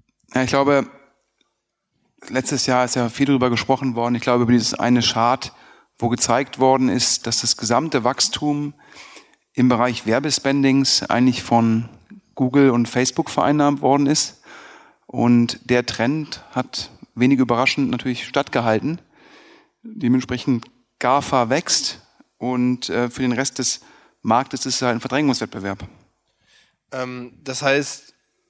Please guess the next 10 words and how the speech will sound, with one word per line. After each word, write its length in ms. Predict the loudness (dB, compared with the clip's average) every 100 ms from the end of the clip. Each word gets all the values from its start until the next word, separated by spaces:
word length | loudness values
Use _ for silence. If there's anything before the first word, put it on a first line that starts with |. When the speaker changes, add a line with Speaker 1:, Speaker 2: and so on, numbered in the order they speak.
| _ _ _ _ _ _ _ _ _ _ _ _ _ _ -6
Speaker 2:
AdTech-Firmen 640 | -2 -2 0 2 2 4
werden 240 | 2 0
in 120 | -4 -6
Zukunft 420 | -6 -4 -6 -12
weniger 480 | -4 -2 2 2 0
finanziert 480 | 0 0 0 0 2
werden, 160 | 2
würdest 220 | 4 2
du 20 | 2
sagen? 300 | 2 2